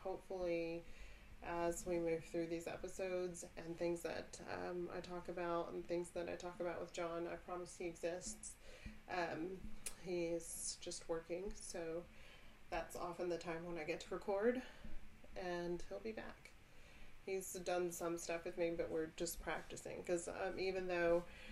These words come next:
this <laughs> looks like maybe I quasi know what I'm doing, I don't,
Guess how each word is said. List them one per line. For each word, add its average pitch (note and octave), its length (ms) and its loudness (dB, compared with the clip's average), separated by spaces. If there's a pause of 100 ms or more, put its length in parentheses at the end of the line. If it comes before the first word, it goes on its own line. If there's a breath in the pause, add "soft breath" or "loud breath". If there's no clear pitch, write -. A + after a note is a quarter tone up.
(200 loud breath)
this - 560 8 (160)
<laughs> - 140 2
looks A3 520 6 (380 loud breath)
like G3 180 6
maybe G#3+ 320 12
I C4+ 140 12
quasi E4 460 12
know E4 120 12
what E4 120 12
I'm E4 120 12
doing, D#4+ 220 8
I B3+ 80 12
don't, F3+ 580 6